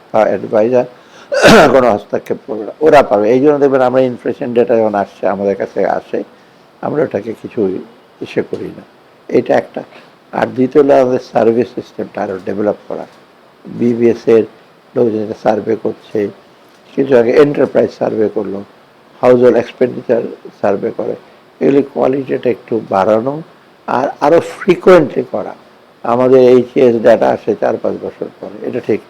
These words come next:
না, তাই না? ওখান থেকে তো আমাদের ইনফ্লেশন ডেটা আসে, cost of এসে, লিভিং ইনডেক্স, এগুলো আসে, সেটা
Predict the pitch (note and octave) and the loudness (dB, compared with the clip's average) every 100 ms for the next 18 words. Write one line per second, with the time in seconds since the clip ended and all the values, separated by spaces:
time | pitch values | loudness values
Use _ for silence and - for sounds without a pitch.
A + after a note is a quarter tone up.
0 | - - - _ _ - - - - C#3+ | -20 -20 -20 _ _ -20 -20 -8 0 2
1 | C#3 B2+ A2 C3 D3 C#3+ D#3 D3 D3 C#3+ | 2 -2 -2 2 2 4 2 0 -2 -2
2 | B2 - A#2 A#2 A#2+ A#2 G2+ G#2 F#2+ - | -4 -8 -8 -6 -4 -4 -2 -4 -4 -6
3 | G2 A#2 _ _ _ _ - A#2 - - | -8 -8 _ _ _ _ -2 0 0 -4
4 | A#2 A2 - _ _ - A3 B2+ G#2 G#2+ | -4 -4 -10 _ _ -4 -2 2 4 4
5 | - C#3 C3+ C3 B2 A#2 A2 A2+ - A#2+ | 0 2 4 4 4 2 2 2 2 0
6 | A2 G2+ F2+ - - - - - - B2 | 0 0 -2 -10 -14 -18 -20 -8 -2 -2